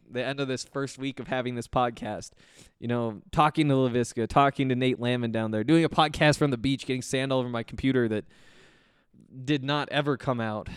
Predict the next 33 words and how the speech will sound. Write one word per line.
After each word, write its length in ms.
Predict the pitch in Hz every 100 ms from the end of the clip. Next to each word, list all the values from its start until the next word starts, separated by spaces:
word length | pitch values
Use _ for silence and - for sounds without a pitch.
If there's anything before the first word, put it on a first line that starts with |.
| - - -
And 160 | 117
then 120 | 120 117
the 80 |
computer 340 | - 120 160 156
broke, 300 | 139 135 127
and 100 | 113
then 80 | 117
I 80 |
got 160 | 113 110
a 60 | 110
new 180 | 147
one, 300 | 143 135 127
and 120 | 107 101
the 40 |
insurance 380 | 95 - 139 127
paid 220 | 131 123
for 300 | - 131 123
it, 100 | 107
and 280 | 98 107 104
it 60 | 107
was 100 | 123
actually 280 | 117 -
better, 320 | 110 143 127 113
so 100 | 120
that 120 | 139
all 160 | 113 92
worked 200 | 92 104
out. 160 | 98
But, 160 | - -
uh, 240 | 127 117 - _
yeah, 260 | 127 143
I 60 | 110
mean, 300 | 123 120